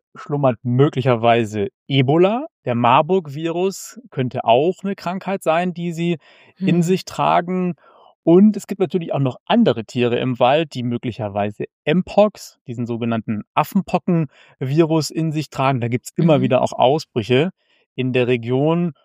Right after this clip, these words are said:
Speaker 1: Und Ebola habe ich ja gerade schon angesprochen. Da muss man nur ins Nachbarland schauen, die Demokratische Republik Kongo.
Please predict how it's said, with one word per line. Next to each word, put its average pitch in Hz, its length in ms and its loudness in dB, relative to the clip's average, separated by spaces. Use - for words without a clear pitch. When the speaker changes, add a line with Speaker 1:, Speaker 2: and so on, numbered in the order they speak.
Speaker 1:
Und 131 460 0
Ebola 139 340 0
habe 127 140 0
ich - 20 -4
ja 127 80 -4
gerade 123 220 0
schon 120 140 -6
angesprochen. 147 600 0
Da 123 80 2
muss 120 200 -4
man 131 120 2
nur 123 120 0
ins 117 100 -6
Nachbarland 113 540 -2
schauen, 113 340 2
die 110 100 -4
Demokratische 107 760 -4
Republik 110 420 -4
Kongo. 123 380 0